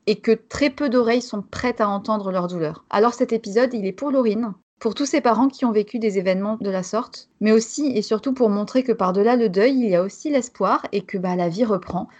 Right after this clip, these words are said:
et que la femme que l'on est continue de se lever chaque matin et qu'on peut rester fort et ne pas être trop sage parce que pour surmonter ce genre de choses, il faut pouvoir mettre des mots dessus.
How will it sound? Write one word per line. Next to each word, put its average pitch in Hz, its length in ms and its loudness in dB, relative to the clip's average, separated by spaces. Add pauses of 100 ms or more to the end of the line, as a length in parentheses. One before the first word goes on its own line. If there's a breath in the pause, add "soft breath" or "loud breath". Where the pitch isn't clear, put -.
(200 soft breath)
et 202 120 4
que 208 140 -2
la 202 240 6
femme 254 240 2
que 254 120 0
l'on 202 200 0
est 247 120 2
continue 254 500 4
de 247 100 4
se 214 140 0
lever 196 180 2
chaque 202 240 -2
matin 190 400 0
et 185 60 -4
qu'on 190 180 -4
peut 233 140 0
rester 247 320 0
fort 220 320 2
et 190 80 0
ne 180 100 -2
pas 214 320 0
être 202 220 -4
trop 185 180 -10
sage 196 400 -6
parce 190 220 -4
que 202 120 -4
pour 185 220 -8
surmonter 247 460 2
ce 220 140 -6
genre 190 180 -2
de 190 80 -4
choses, 208 400 0 (140)
il 196 120 -4
faut 202 160 -2
pouvoir 196 320 0
mettre 220 300 -4
des 180 180 -4
mots 196 200 -2
dessus. - 520 -12